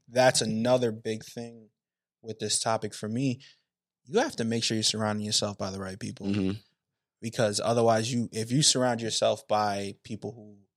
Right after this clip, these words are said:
Speaker 1: aren't going anywhere and they're still, uh, stuck, if they're still stuck in the, uh, mentality of, "I could do it on my own," then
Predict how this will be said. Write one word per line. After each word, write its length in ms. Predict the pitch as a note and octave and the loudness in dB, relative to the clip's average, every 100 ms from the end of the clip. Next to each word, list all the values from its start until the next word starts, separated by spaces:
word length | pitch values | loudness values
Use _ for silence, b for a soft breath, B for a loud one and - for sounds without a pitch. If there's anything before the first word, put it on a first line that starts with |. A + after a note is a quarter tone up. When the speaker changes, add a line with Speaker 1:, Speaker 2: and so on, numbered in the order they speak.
| _ _ _ B2 | _ _ _ 4
Speaker 1:
aren't 280 | C#3 - | 4 4
going 260 | A3+ A2 G#2+ | 2 0 0
anywhere 260 | A2 G#2+ G#2 | -2 -4 -4
and 160 | G#2 | 0
they're 140 | A#2+ C3+ | 4 4
still, 520 | - A#2 A2+ G#2+ - _ _ _ _ _ _ _ _ _ _ - | 4 0 -2 -4 -8 _ _ _ _ _ _ _ _ _ _ -8
uh, 320 | G#2 F#2+ G2 | -6 0 2
stuck, 600 | - - - - A#2+ - - - - - - - - _ | 4 4 2 2 2 4 4 0 0 0 0 -4 -20 _
if 100 | A2 _ | -20 _
they're 140 | C3+ C#3+ | -4 0
still 260 | - C3 | 0 0
stuck 400 | - - A#2+ A#2 | 0 2 0 -2
in 300 | - A2+ A2 | -8 -8 -6
the, 300 | A2 A2 G#2+ | -8 -10 -8
uh, 320 | G2+ G2 G2 G#2 _ _ _ - - _ _ _ _ _ - | -8 -8 -10 -14 _ _ _ -18 -18 _ _ _ _ _ -12
mentality 460 | A2 G#2 A2 G#2 | -8 -2 -2 -2
of, 100 | G2+ | -6
"I 80 | G2+ | -10
could 140 | G2+ G2+ | -12 -12
do 100 | G2+ | -14
it 60 | |
on 80 | G2 | -14
my 140 | G2 G2 | -16 -14
own," 300 | G2 G2 A#2 _ _ _ _ _ _ G#2 | -12 -14 -18 _ _ _ _ _ _ _
then 540 | A2 A2 G#2 G#2 G2+ | -8 -6 -4 -6 -10